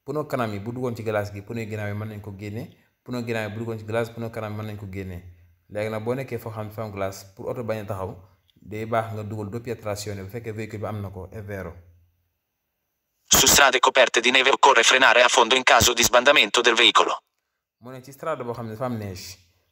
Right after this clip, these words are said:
Speaker 1: bu fekkee véhicule baa ngi déraper, mi ngi sbandare, occorre frenare a fondo, mu ne danga war a freiner bu baax,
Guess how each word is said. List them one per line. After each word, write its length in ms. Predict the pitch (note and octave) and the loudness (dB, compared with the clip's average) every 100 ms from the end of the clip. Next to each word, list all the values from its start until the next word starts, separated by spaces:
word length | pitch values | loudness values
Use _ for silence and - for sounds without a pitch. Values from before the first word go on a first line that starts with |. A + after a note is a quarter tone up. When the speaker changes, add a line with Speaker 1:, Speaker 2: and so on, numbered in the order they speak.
| _ | _
Speaker 1:
bu 80 | A2 | -12
fekkee 260 | C#3+ C#3+ B2+ | -8 -6 -4
véhicule 280 | A#2+ A#2+ | -4 -4
baa 120 | A2+ A2 | -4 -4
ngi 340 | A2 G#2+ G#2 | -4 -10 -8
déraper, 520 | A#2+ A2+ G#2+ - F2+ - - _ _ | -2 2 2 0 -12 -14 -20 _ _
mi 140 | A2+ | -12
ngi 80 | A2+ | -12
sbandare, 760 | G#2 A2 G#2+ G2 F2+ F2+ - - _ _ _ - | -6 -4 -2 -4 -4 -8 -16 -20 _ _ _ -12
occorre 360 | A#2 - C#3 | -10 -6 -4
frenare 680 | B2+ B2 A#2 A#2+ B2 B2 - | -4 -4 -2 -2 -4 -6 -12
a 100 | - | -10
fondo, 380 | G#2+ - A2 G2+ | -10 -6 -6 -6
mu 100 | G#2 | -8
ne 60 | G#2+ | -8
danga 180 | A2 A#2+ | -4 -4
war 100 | A2+ | -4
a 20 | |
freiner 340 | A2 A2 G#2 | -4 -6 -6
bu 120 | G2+ | -8
baax, 480 | G2+ G#2+ G#2 G2+ - | -6 0 0 0 -10